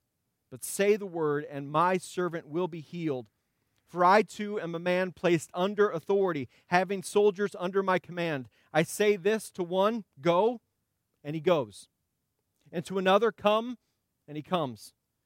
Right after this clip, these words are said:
And to my servant, 'Do this,' and he does it." Jesus heard this and was amazed at him, and turning to the crowd following him, he said, "I tell you, I have not found so great a faith even in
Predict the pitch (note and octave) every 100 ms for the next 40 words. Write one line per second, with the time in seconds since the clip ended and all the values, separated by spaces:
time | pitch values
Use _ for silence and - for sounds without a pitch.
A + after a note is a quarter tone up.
0 | _ D3 C#3+ F3+ F3 - A3 A3+ A3 -
1 | F3+ A3 A3 B3 - - D#3+ E3 D#3 F3+
2 | E3 _ _ - C3 D3 B2 - _ _
3 | _ _ _ _ _ _ _ _ _ A#2+
4 | E3+ G3+ F#3+ E3+ G#3 G#3 F3+ G#3 - D#3
5 | D#3 C#3+ D3+ F3 A#3 G#3 - D#3+ D3+ D#3+
6 | D3+ C#3+ _ - D3+ - G3+ A3+ A#3+ A3
7 | A3 - G3+ F#3 D3+ E3+ E3+ D#3+ C#3+ C#3
8 | C#3+ C#3 _ _ _ _ - F3 - F3
9 | E3 F#3 - G3 F3+ F3 F3 - _ F3
10 | F3+ E3+ F3 G3 F3+ F3+ E3+ D#3+ - G3
11 | A3+ F3+ G3+ F#3+ E3 - F3+ E3+ - G3+
12 | A#3+ C4 B3 B3 - G3+ G3+ G3+